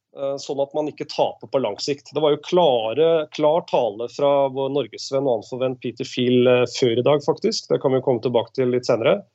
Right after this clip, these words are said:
eh, at man ikke måtte slippe opp noe der. Så når det andre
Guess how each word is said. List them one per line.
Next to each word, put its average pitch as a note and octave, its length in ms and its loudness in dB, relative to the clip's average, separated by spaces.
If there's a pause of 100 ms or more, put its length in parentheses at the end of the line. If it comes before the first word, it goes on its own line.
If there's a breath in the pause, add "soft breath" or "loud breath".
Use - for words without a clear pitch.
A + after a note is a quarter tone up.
(1000)
eh, B2+ 260 2
at B2+ 120 -2
man C#3+ 120 4
ikke C3 160 -2
måtte B2 320 -4
slippe - 460 -2 (220)
opp A#2 200 -4
noe C3+ 80 2
der. A#2 240 2 (880)
Så D3+ 300 -2
når D#3+ 240 0
det - 80 -6
andre C#3+ 380 -4